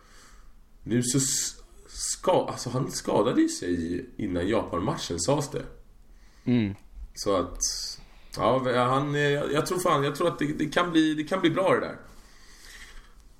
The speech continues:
Speaker 2: Ja,
Speaker 1: Det
Speaker 2: definitivt. Alltså, se-, sett till vad han, vad han har visat när, när det är skarpt läge så,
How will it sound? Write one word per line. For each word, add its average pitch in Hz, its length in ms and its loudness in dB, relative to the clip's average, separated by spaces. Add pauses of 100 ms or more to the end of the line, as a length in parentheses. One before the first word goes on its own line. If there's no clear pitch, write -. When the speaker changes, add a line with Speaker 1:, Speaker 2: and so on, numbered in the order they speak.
(680)
Speaker 2:
Ja, 113 320 8
Speaker 1:
Det 120 60 4
Speaker 2:
definitivt. 120 640 4
Alltså, 110 280 2
se-, - 300 -8
sett - 220 -4
till 110 140 0
vad 107 180 4
han, 104 360 2
vad 110 160 -4
han 107 100 4
har 104 80 4
visat - 580 0 (200)
när, 104 460 2
när 107 160 4
det 98 60 0
är - 40 -2
skarpt 98 340 -2
läge 101 320 2
så, 98 380 -4